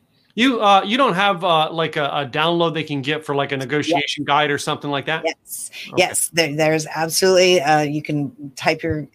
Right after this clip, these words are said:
Speaker 2: contact information in, and we'll send you, uh, the seven keys to successful negotiation.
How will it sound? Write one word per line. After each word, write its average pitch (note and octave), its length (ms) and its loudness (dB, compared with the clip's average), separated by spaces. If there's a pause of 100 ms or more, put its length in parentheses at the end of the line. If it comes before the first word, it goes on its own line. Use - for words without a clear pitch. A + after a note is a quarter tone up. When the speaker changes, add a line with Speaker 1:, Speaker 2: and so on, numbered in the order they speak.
(180)
Speaker 2:
contact E3+ 420 0
information D#3+ 500 2
in, F3 200 4
and D3+ 100 2
we'll D#3+ 100 0
send E3 440 2
you, D#3+ 380 4
uh, D3 240 0 (340)
the D3+ 80 -4
seven F3+ 400 2
keys D#3+ 460 -2
to D#3 280 -2
successful D3+ 600 -2
negotiation. C#3 920 -4